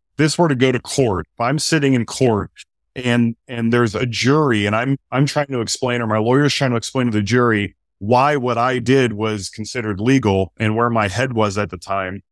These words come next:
If there's no solid basis for that, then it's a no-go for me.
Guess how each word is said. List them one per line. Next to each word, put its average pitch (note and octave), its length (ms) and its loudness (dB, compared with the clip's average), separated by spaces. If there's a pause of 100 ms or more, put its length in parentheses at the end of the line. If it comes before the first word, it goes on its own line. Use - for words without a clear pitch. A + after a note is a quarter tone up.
(440)
If B2 180 0
there's D#3 240 0
no F3+ 140 4
solid C3 640 2
basis G2+ 440 -6
for D#3 140 -2
that, C#3 280 0
then B2 120 0
it's A2+ 140 -6
a A2 40 -4
no-go G2 380 -2
for F2 140 -12
me. C2+ 240 -10